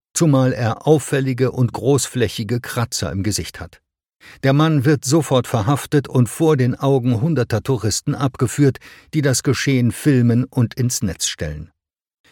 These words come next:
Toby leistet keine Gegenwehr, lässt sich widerstandslos Handschellen anlegen. Bei den Vernehmungen präsentiert der Verhaftete jedoch eine völlig andere Version des Geschehens als Lynn.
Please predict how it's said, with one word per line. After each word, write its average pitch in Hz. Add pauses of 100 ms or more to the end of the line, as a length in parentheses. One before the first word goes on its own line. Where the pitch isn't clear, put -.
Toby 131 (260)
leistet 123
keine 120
Gegenwehr, 123 (280)
lässt 117
sich 110
widerstandslos 117
Handschellen 85
anlegen. 80 (1300)
Bei 143
den 156
Vernehmungen 185
präsentiert 160
der 160
Verhaftete 147
jedoch 151
eine 151
völlig 123
andere 147
Version 101
des 95
Geschehens 98
als 98
Lynn. 95